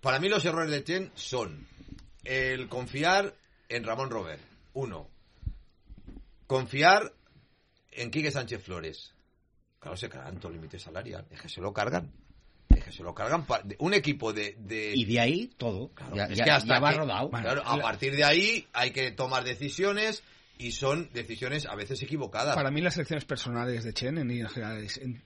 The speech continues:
Speaker 3: desde que estaba en España, las elecciones personales han sido muy malas. Ya su primera decisión fue renovar a Caicedo y Hernán Pérez, eh, luego pasó por mantener a Galca, que nos, casi nos cuesta un susto, pasó por poner a, por
Speaker 1: No,
Speaker 3: poner
Speaker 1: a Galca
Speaker 3: a
Speaker 1: no. Galca
Speaker 3: Bueno,
Speaker 1: no lo
Speaker 3: mantenerlo,
Speaker 1: elige, ¿eh?
Speaker 3: mantenerlo, mantenerlo a Galca.
Speaker 1: Bueno, lo,
Speaker 3: Mantenerlo
Speaker 1: a
Speaker 3: cierta,
Speaker 1: ver,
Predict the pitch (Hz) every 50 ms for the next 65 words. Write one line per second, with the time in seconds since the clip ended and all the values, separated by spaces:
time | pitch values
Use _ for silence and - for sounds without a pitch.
0 | - 131 131 117 113 107 - - 135 135 127 - - 117 127 135 127 104 127 107
1 | - 131 117 - 143 101 92 113 113 123 117 123 104 - 113 120 120 113 101 101
2 | 101 101 92 82 82 85 76 - - - - _ _ _ - _ - 123 117 110
3 | - 139 - 135 135 127 127 117 - 143 127 123 117 139 131 117 123 123 120 117
4 | 123 113 117 117 107 - 135 127 120 123 113 113 113 113 113 135 143 147 151 151
5 | 160 143 - - _ - - - - - - - - _ _ - 120 113 110 110
6 | 110 110 120 117 117 104 113 - - 131 113 120 113 113 113 110 117 123 120 117
7 | 107 110 135 143 127 135 120 120 123 123 101 - - 113 - 131 98 - 98 -
8 | 110 - - 147 - - - 147 143 143 135 - - - - - - - 120 -
9 | - 131 110 131 127 - 127 131 131 131 131 131 131 127 127 123 123 123 123 120
10 | 117 104 - - _ - - - - - 143 131 104 - 127 131 120 110 110 -
11 | 131 143 131 110 107 135 151 113 - - - - - - - - - 147 180 208
12 | 220 233 196 165 180 175 160 147 135 190 190 185 - - 151 165 175 170 156 135
13 | 123 139 135 147 156 160 151 139 135 139 139 123 139 143 143 131 - - 110 120
14 | 127 165 170 190 190 170 - - 110 131 151 147 139 120